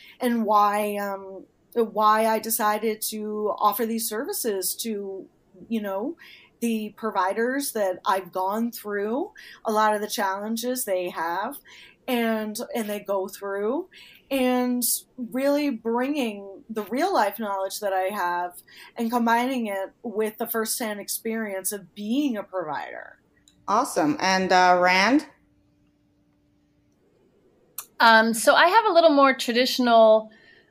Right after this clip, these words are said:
Speaker 3: uh, design background. Um, I studied graphic design. That's always been my, my love, and, um, web stuff when that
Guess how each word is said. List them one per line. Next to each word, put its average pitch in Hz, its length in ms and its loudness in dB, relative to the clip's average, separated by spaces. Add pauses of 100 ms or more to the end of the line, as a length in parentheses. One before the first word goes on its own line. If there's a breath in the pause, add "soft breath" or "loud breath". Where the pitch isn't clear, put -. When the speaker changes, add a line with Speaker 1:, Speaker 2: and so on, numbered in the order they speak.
(120 soft breath)
Speaker 3:
uh, 202 220 8
design 196 480 4
background. 285 760 6 (120)
Um, 185 760 4 (300)
I 208 100 6
studied 220 300 0
graphic 196 380 4
design. 185 440 4
That's 180 200 2
always 190 180 0
been 185 160 -10
my, 175 360 4
my 180 180 2
love, 175 500 4 (180)
and, 175 420 0 (300)
um, 180 480 2
web 180 240 2
stuff 185 340 0
when 190 100 0
that 175 240 2